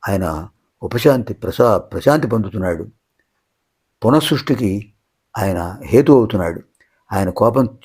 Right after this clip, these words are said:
శాంతిస్తే, ఆయన కోపం తగ్గితే,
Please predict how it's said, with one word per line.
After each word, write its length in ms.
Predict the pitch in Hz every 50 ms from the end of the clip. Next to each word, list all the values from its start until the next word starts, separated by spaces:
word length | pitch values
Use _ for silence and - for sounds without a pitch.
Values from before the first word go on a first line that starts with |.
| - - -
శాంతిస్తే, 680 | 98 90 95 95 - 113 - - - 160 202 220 - _ _ _ _ _ _ -
ఆయన 180 | 95 98 92
కోపం 360 | 90 - 104 101 104 127 120 107
తగ్గితే, 640 | 110 - 95 101 101 123 110 156 165 202 220 -